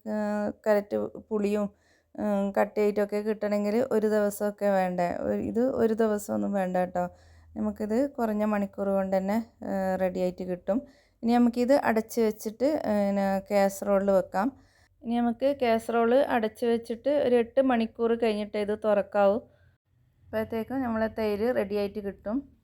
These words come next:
നമ്മളിത് അടച്ച് വെച്ചിട്ട് എട്ട് മണിക്കൂർ ആവുന്നേ ഉള്ളൂ. ഇനി നമുക്ക് തുറന്ന് നോക്കാം. ഞാനിതിൽ, ഏഹ്, മുഴുവൻ ഒഴിച്ച് കൊടുത്തിട്ടില്ല.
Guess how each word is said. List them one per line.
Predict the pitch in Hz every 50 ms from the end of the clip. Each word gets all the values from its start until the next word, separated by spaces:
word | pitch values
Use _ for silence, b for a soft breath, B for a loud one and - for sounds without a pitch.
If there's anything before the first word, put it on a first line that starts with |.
| _ _ -
നമ്മളിത് | 226 220 220 233 233 226 220 254 285 285
അടച്ച് | 247 226 220 220 - -
വെച്ചിട്ട് | 233 220 220 220 - 220 - 254 277 302 - -
എട്ട് | - 208 - _ - 240
മണിക്കൂർ | 233 226 214 220 208 - 233 247
ആവുന്നേ | 240 208 190 190 190 196 196 196
ഉള്ളൂ. | 185 180 185 202 240 285
ഇനി | - 220 214
നമുക്ക് | 208 208 208 202 214 -
തുറന്ന് | 214 208 190 190 190 196 202
നോക്കാം. | 196 180 175 175 - 185 208 277 311 - B B B B B B B B _ _ _ _ _ _ _ _ _ _ _ _
ഞാനിതിൽ, | - 220 220 220 220 233 233 214 233 233 247
ഏഹ്, | 277 285 - - 240 240 240 240 233 233 - - _ -
മുഴുവൻ | - 226 233 226 226 233 233 247
ഒഴിച്ച് | 240 226 208 208 - 233
കൊടുത്തിട്ടില്ല. | 214 202 202 208 208 202 214 208 196 202